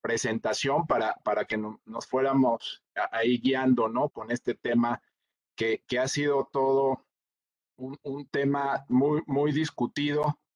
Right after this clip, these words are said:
a nivel internacional, ¿no? Y, y yo les diría, eh,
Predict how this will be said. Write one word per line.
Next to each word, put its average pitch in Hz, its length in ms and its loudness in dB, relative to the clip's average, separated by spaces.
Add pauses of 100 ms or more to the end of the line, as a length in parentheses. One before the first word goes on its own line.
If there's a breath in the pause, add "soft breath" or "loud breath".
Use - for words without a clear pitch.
(160)
a 110 140 -2
nivel 120 400 2
internacional, 117 1120 0
¿no? 139 320 0
Y, 117 260 -2
y 117 200 -2
yo 151 120 0
les 160 160 0
diría, 143 400 -2 (560 soft breath)
eh, 135 280 4